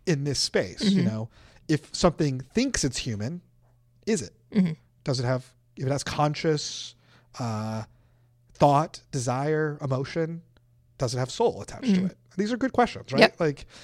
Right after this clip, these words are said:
Speaker 1: um, so, and, and I think this is an important one because we're seeing in our world, this was, Blade Runner is, like,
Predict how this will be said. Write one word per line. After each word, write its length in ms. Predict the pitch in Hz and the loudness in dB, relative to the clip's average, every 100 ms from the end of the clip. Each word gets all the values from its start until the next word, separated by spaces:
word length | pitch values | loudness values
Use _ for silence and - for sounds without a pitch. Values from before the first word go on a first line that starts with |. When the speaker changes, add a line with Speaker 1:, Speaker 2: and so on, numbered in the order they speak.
| - - | -14 2
Speaker 1:
um, 300 | 180 175 170 180 | 6 6 6 6
so, 280 | 214 196 196 - | 6 6 4 -4
and, 220 | - 185 - | 4 4 4
and 120 | 196 | 4
I 40 | 190 | 4
think 140 | 285 | 4
this 160 | 359 - | 2 4
is 100 | 165 | 2
an 80 | |
important 380 | 156 - 262 151 | 2 8 8 8
one 180 | 113 123 | 2 0
because 360 | 147 143 127 131 | -2 0 0 2
we're 100 | 131 | -2
seeing 480 | - 262 135 160 185 - | 0 0 0 -2 -8 -4
in 120 | 123 | 0
our 140 | 196 | 4
world, 200 | 165 110 | 6 6
this 140 | 143 - | 4 6
was, 300 | 151 - - _ _ - _ - | 4 2 -10 _ _ -20 _ 6
Blade 200 | 170 156 | 8 10
Runner 220 | 139 120 | 8 6
is, 280 | 107 - - _ _ _ _ _ _ _ - | 4 0 -10 _ _ _ _ _ _ _ -4
like, 140 | 131 | -4